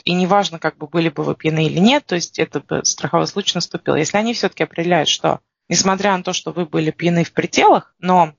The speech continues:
вы потеряли управление, они могут вам страховку обнулить, но интересно происходит то, что они обязаны выплатить людям, которые пострадали из-за вашей вины, и что они тогда делают? Они всё равно выплачивают этим людям, и с вас теоретически они могут этот убыток собрать обратно.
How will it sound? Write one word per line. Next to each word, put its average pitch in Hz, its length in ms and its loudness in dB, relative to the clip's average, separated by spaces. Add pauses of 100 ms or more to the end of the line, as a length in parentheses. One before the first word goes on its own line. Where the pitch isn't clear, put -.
вы 208 120 0
потеряли 185 400 0
управление, 202 720 -2 (160)
они 214 400 -4
могут 190 320 -6
вам 170 100 -12
страховку 170 520 -2
обнулить, 196 580 -4
но 185 120 0
интересно 214 460 2
происходит 185 400 -4
то, 233 80 -2
что - 180 -2
они 180 240 -2
обязаны 208 600 0
выплатить 165 640 -6 (180)
людям, 202 300 4
которые 175 340 -2
пострадали 170 540 -2
из-за 147 240 -4
вашей 160 320 -6
вины, 220 280 -2 (220)
и - 80 -4
что - 160 0
они 202 160 0
тогда 180 300 -2
делают? 160 400 -2
Они 190 180 -2
всё - 180 -6
равно 185 220 -2
выплачивают 165 560 -2
этим 170 260 -6
людям, 202 400 -2 (260)
и 185 400 0 (160)
с - 240 -12
вас 262 220 2
теоретически - 640 -6
они 165 200 -4
могут 175 320 -2
этот - 240 -8
убыток 156 340 -2
собрать 165 420 -2
обратно. - 500 -8